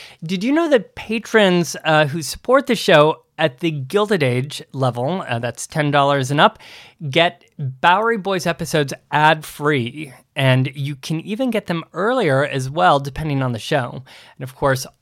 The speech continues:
all of our supporters receive Bowery Boys Patreon-only shows, including Side Streets, our new show, uh, where we talk about things that are tangentially related to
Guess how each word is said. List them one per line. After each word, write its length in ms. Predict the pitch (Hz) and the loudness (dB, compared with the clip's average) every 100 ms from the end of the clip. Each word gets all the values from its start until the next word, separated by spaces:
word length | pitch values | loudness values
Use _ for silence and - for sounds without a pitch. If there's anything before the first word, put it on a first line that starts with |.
| _ | _
all 260 | 170 220 | 0 2
of 100 | 226 | 4
our 100 | 165 | 2
supporters 600 | 143 165 135 135 120 117 - - - - | 0 -4 -6 -4 -2 -6 -8 -20 -20 -6
receive 420 | 131 131 143 131 | -4 -2 -4 -2
Bowery 300 | 131 131 131 | 0 2 2
Boys 300 | 127 123 120 | 0 -4 -4
Patreon-only 1160 | - - 127 - 147 139 - - 202 262 254 165 | -10 -12 -10 -2 0 0 -4 0 2 2 2 0
shows, 600 | 127 131 107 104 156 - | 0 -2 -2 -6 -10 -12
including 720 | - 151 147 - 262 240 233 | -6 -6 -4 -2 -2 0 -2
Side 540 | 214 - 196 196 196 - | -4 0 4 4 2 -2
Streets, 460 | - 131 110 - | -4 -6 -6 -12
our 240 | 151 143 143 | -4 -2 0
new 240 | 151 180 | 0 -2
show, 440 | - 156 135 131 131 - - _ | 2 2 4 2 -2 -16 -20 _
uh, 140 | 131 127 | -4 -2
where 180 | 135 | -2
we 160 | 127 139 | -4 -6
talk 360 | 135 170 170 147 | -4 -2 -2 0
about 360 | 139 143 151 | 2 2 0
things 300 | - 262 277 | -4 -2 -2
that 100 | 277 | -2
are 160 | 277 240 | -2 -4
tangentially 800 | - 294 269 240 220 - 202 185 | -4 0 2 2 -2 -2 -2 0
related 520 | 175 160 123 160 135 | 0 0 0 -2 -6
to 320 | - 143 127 | -4 0 0